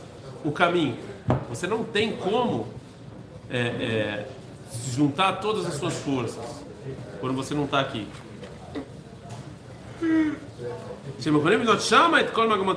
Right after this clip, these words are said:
O ideal do brasileiro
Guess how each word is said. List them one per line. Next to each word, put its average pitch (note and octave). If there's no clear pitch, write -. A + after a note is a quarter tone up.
O D3+
ideal D#3+
do A3
brasileiro E3+